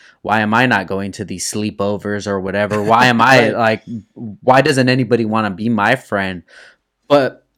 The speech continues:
Speaker 1: unbeknownst to me, that was training me for the future and the loneliness of being a business owner.
Speaker 2: Right.
Speaker 1: Because you're put, you're putting yourself out there and you're giving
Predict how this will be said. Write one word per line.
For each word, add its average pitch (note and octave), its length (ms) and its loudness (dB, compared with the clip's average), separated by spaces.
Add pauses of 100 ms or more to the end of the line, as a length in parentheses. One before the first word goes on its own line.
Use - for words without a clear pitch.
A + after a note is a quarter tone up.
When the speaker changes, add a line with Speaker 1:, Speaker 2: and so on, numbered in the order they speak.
Speaker 1:
unbeknownst C3+ 600 2
to B2+ 60 -4
me, C3 280 0
that A#2 260 0
was A#2 160 -4
training B2+ 680 0
me A2 380 -4 (240)
for A#2 540 2
the G2+ 180 -6
future B2+ 640 0 (100)
and B2+ 200 0
the A#2 80 0
loneliness A#2+ 720 0
of D3+ 340 0
being G#2 420 -4 (220)
a G#2 80 -14
business G2+ 480 -6
owner. F#2+ 400 -8 (120)
Speaker 2:
Right. G#2+ 280 -10 (160)
Speaker 1:
Because A#2+ 540 0 (920)
you're C#3+ 300 4
put, F3+ 280 4 (220)
you're C#3+ 200 2
putting D3+ 320 0
yourself B2+ 680 0
out G#2+ 240 -2
there G#2+ 220 2
and G#2+ 180 -2
you're B2+ 140 0
giving A#2+ 480 -2